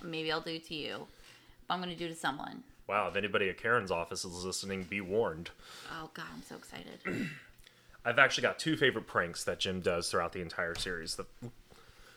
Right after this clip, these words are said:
Speaker 2: the first one is when he comes in dressed as Dwight.
Speaker 1: Oh, yeah.
Speaker 2: That was just great. Bears eat beets.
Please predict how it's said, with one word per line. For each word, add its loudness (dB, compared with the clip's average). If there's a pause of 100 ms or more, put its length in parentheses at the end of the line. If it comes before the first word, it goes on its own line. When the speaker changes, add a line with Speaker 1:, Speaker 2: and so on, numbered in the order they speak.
(140)
Speaker 2:
the -6
first 10
one 4
is 0 (320)
when 2
he 2
comes 2
in 2
dressed 0
as -6
Dwight. -10 (840)
Speaker 1:
Oh, 0
yeah. -4 (360)
Speaker 2:
That 6
was 0
just -4 (100)
great. -2 (720)
Bears 10 (100)
eat -4 (340)
beets. -4